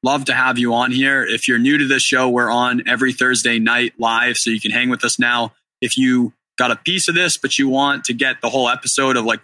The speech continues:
this conversation was off of, you can see this whole thing at waking up from work dot com or go to podcasts.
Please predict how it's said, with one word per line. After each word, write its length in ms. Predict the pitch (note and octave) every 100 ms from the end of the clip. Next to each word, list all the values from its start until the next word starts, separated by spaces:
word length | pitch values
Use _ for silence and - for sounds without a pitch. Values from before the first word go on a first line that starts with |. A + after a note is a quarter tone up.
| -
this 100 | -
conversation 680 | B2 B2 A2+ B2+ A#2+ -
was 120 | A2+ A2
off 240 | A#2 A#2
of, 160 | B2+ A#2
you 120 | A#2+
can 160 | A#2+ A#2+
see 440 | - A#2+ A#2 A2 _ _ _ B2
this 120 | A2+
whole 160 | C3 B2+
thing 300 | C3 B2+ A#2+
at 240 | A2+ A2+
waking 300 | A#2 B2+ B2+
up 80 | A#2+
from 100 | A#2+
work 180 | B2 A#2
dot 200 | A2+ -
com 460 | C3+ C#3+ C#3 C3 - _ _ -
or 120 | B2
go 300 | A#2+ A#2+ A#2+
to 500 | - A#2+ A#2 A2+ A2 -
podcasts. 600 | A#2 A#2+ B2 A#2 A2+